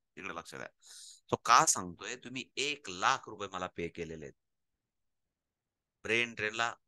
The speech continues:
पहिले माइंडसेट, you are mindset सेट करा. When you put the more money, put effort, more efforts, more strongly जेव्हा तुम्ही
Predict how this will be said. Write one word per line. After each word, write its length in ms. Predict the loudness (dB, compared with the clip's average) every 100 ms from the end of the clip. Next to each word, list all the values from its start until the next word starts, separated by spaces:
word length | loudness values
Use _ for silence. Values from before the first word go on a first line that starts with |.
| -6
पहिले 240 | -2 -2
माइंडसेट, 960 | -4 -2 4 6 6 4 2 2 2 -2
you 140 | -2
are 200 | 2 2 -2 _ _ 0 6
mindset 480 | 6 6 2 2
सेट 280 | 2 2 -2
करा. 260 | -6 -6 -6 -12 _ _ _ _ _ _ _ -20 _ 10
When 160 | 12
you 60 | 12 10 12
put 300 | 12 12 12
the 120 | 10 12
more 220 | 12 12
money, 380 | 8 8 4 0 -12 _ _ _ _ _ _ _ _ _ _ _
put 480 | 4 6 2 4 4
effort, 300 | 6 2 2 -4 4 8
more 200 | 8 6 0
efforts, 560 | -2 2 0 2 -2 -4 _ _ _ _ _ _ _ _ _ _ -4
more 300 | 6 10 10
strongly 520 | 10 8 8 8 6
जेव्हा 200 | 4 4
तुम्ही 240 | 4 2